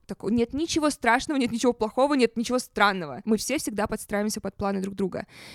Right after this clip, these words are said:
Но в данной ситуации у меня внутри живота было неприятное чувство. Я помню, что в тот момент, когда я ему написала это сообщение,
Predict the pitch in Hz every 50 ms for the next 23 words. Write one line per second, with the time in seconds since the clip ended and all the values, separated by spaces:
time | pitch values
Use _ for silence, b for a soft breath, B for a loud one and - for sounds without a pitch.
0 | B B B B B B _ _ - 220 233 233 226 214 214 254 254 254 254 226
1 | - 208 - 214 226 - - - 302 247 233 226 220 202 208 214 - 220 220 208
2 | 196 202 208 202 - 220 269 311 277 240 233 220 214 214 208 202 - _ _ _
3 | _ _ _ _ - 202 220 233 - - 220 208 214 196 196 - 190 180 180 -
4 | - - - - - - 53 - 220 - _ _ _ B B B B B B B
5 | B B B 240 330 - - 277 294 339 381 392 370 320 302 - - - 262 254
6 | - - 302 311 - 240 220 220 247 381 427 - 254 - 240 226 226 226 226 226
7 | 226 - - 240 226 208 180 202 - 196 - - - 277 359 381 359 240 202